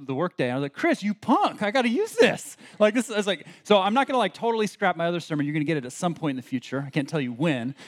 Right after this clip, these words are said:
Um, but a, a lot of today, uh, a lot of today, uh, the genesis of today's message is, is from Chris.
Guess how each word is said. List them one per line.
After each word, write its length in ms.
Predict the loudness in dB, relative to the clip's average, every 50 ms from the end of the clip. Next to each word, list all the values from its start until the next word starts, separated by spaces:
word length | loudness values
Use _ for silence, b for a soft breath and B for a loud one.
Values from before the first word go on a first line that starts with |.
| B B -8 B
Um, 400 | -2 0 0 0 -2 -4 -6 -8 B B B B B B B B
but 140 | 0 0 2
a, 240 | 0 -2 -2 -2 -2
a 60 | 0
lot 240 | 2 4 4 4 2
of 160 | 2 -2 -4
today, 520 | -6 -4 0 2 4 4 4 2 2 0 0
uh, 160 | 0 0 2
a 40 | 2
lot 160 | 2 2 0
of 80 | -2
today, 400 | -4 -6 -4 -2 0 0 0 0
uh, 140 | 0 -2 -2 -4
the 80 | -4 -2
genesis 460 | 0 0 0 0 0 -4 -8 -12 -10
of 60 | -6
today's 280 | -2 0 0 0 0 -2
message 300 | -6 -8 -8 -10 -14 -14
is, 180 | -14 -14 -14 -12
is 120 | -12 -12 -12
from 140 | -12 -14 -10
Chris. 480 | -6 -6 -6 -6 -6 -10 -16 -18 -20